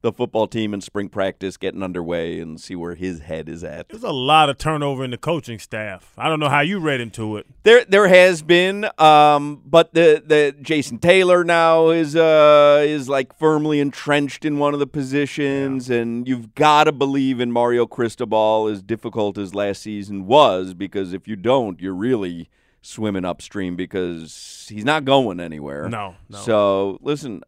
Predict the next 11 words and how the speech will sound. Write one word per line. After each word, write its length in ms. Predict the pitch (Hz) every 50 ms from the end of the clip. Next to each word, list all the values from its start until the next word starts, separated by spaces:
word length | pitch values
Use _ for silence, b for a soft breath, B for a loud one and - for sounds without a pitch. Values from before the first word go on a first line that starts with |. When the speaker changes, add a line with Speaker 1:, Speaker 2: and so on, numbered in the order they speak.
| _ -
Speaker 1:
um, 720 | 101 101 98 95 95 95 92 92 92 95 95 92 87 85 - _ _ _ _ -
I'm, 220 | 110 113 110 110 - _ _ _ -
I'm 160 | 117 110 107
writing 380 | 110 131 156 175 196 160 165 165
off 260 | 165 160 156 151 -
last 300 | - 139 135 135 123 -
season 500 | - 135 135 131 117 101 107 104 104 101
as 180 | 98 98 98 95
a 420 | 101 101 104 101 101 101 98 90 - _ _ _ _ _ _ _ _ _
one-season 720 | - 92 120 160 190 214 208 156 - 190 202 190 160 151 160
aberration 920 | 156 147 139 123 127 123 117 113 110 104 95 - 117 101 101 98 95 92